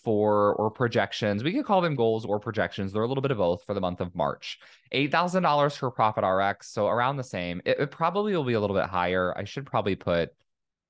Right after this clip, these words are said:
um, actually, let me change that to nine thousand, and I'm gonna change something else. So we're gonna say nine thousand for Profit R X,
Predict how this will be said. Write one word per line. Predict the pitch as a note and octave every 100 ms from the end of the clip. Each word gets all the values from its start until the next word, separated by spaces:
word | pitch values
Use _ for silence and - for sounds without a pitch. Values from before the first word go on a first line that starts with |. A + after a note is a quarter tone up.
| -
um, | F#2 F2 E2 D#2
actually, | A#2 B2 - A#2
let | -
me | C3+
change | C#3+ C3+ A#2
that | G#2 F#2
to | -
nine | F2 D#2 D#2
thousand, | D#2 D2+ D#2+ E2 D#2+ D#2+
and | F2+
I'm | F2+
gonna | F2
change | D#2+ D2+ C#2+
something | - D2+ B1+
else. | G1+ -
So |
we're | A#2
gonna | C#3
say | C#3+ A#2+
nine | G#2+ A2 C#3
thousand | C#3 C#3 C#3+ D3
for | C#3
Profit | - A2 G#2+
R | G2 F2
X, | E2+ - -